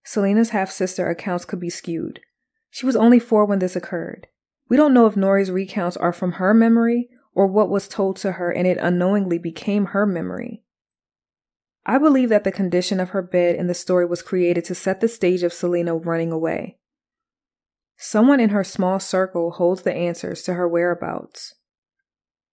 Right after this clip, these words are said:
The thing about this case is, well, those who may hold the answers are all now deceased.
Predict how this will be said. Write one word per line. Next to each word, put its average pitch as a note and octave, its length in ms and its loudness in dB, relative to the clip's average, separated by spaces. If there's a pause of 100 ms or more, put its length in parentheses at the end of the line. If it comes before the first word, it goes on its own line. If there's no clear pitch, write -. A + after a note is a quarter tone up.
(140)
The F#3+ 80 -8
thing C4+ 280 4
about G3 260 2
this F3+ 160 -4
case F3+ 280 -4
is, E3+ 400 -6
well, E3+ 460 -6 (1000)
those G3+ 340 2
who C4 80 0
may G#3 200 6
hold F#3+ 280 -2
the - 120 -4
answers G3+ 420 0
are E3+ 180 -2
all F3+ 220 -2
now F3+ 240 -2
deceased. - 720 -8